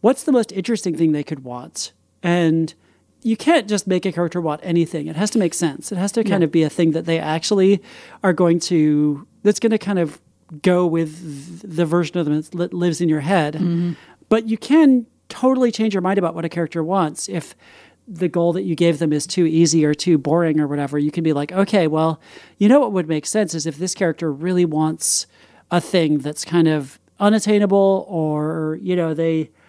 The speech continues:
Speaker 1: they haven't really thought it through, like, what it would mean to have this thing that they want.
Speaker 2: Yeah.
Speaker 1: And, you know, maybe it's a thing that they could achieve, but it would be really bad if they got what they wanted for them and for everybody else.
Speaker 2: Yeah.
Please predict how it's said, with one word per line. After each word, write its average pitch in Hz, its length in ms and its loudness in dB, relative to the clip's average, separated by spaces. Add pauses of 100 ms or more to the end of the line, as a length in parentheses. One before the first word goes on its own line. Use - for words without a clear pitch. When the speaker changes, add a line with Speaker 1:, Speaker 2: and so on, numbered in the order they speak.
(340)
Speaker 1:
they 190 60 0
haven't 214 220 -2
really 175 180 -2
thought 156 240 -2
it 160 100 -14
through, 165 640 0 (100)
like, 147 300 -6 (180)
what 175 120 0
it 160 40 -4
would 160 140 -6
mean 185 160 2
to 185 60 0
have 160 180 0
this 143 160 -4
thing 147 160 -4
that 156 100 -12
they 151 140 -6
want. 139 440 -10
Speaker 2:
Yeah. 165 200 -8 (340)
Speaker 1:
And, 180 140 2
you 180 80 4
know, 160 100 4
maybe 180 240 4
it's 185 120 -2
a 180 40 -10
thing 175 160 -2
that 160 100 -6
they 165 140 -8
could 214 160 0
achieve, 156 400 -2
but 151 240 -4 (300)
it 175 80 -2
would 160 160 -2
be 160 100 2
really 151 220 -2
bad 156 200 0
if 147 120 -6
they 151 100 -6
got 143 160 -4
what 147 120 -12
they 143 100 -10
wanted 131 480 -14 (160)
for - 240 0
them 175 220 2
and 151 80 -2
for 170 120 -6
everybody 143 340 -6
else. 127 380 -12
Speaker 2:
Yeah. 160 220 -2